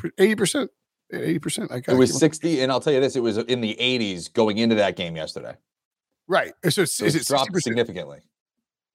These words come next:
Speaker 1: Yeah. Right. So, so yeah, sorry, sorry. Sixty-five percent now or sixty, into sixty percentage to make the playoffs. Yeah, I mean, I, I don't know if they would t-, I, I think they would take that coming into the year. I don't know.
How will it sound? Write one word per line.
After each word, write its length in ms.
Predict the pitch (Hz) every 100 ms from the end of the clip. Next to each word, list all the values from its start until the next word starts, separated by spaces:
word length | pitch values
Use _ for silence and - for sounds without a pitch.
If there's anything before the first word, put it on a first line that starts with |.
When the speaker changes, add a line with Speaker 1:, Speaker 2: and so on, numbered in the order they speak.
| -
Speaker 1:
Yeah. 220 | 170 - - _ _ -
Right. 200 | 180 135
So, 140 | 202 160
so 140 | 233
yeah, 180 | 190 156
sorry, 240 | 196 143
sorry. 160 | 165 107
Sixty-five 600 | - - 208 - 190 180
percent 220 | 160 170
now 140 | 156 147
or 80 |
sixty, 360 | 131 - - 220
into 140 | 240
sixty 300 | - 220 -
percentage 460 | 170 160 175 151 139 - -
to 100 | -
make 160 | 196 185
the 80 | 170
playoffs. 500 | 151 139 117 117 - _ _ _ _ _ _ -
Yeah, 220 | 160 139
I 40 |
mean, 180 | 175 170 - - -
I, 240 | 143 180
I 140 | 202 190
don't 100 | 220
know 80 | 202
if 60 |
they 80 | 190
would 120 | 160
t-, 280 | 254 170 196
I, 200 | 175 226
I 40 | 233
think 200 | 427 415
they 80 | 277
would 160 | 160
take 200 | 160 208
that 180 | 311 320
coming 180 | 247 320
into 140 | 320
the 80 | 311
year. 180 | 320 359
I 60 | 311
don't 120 | 359
know. 280 | 359 -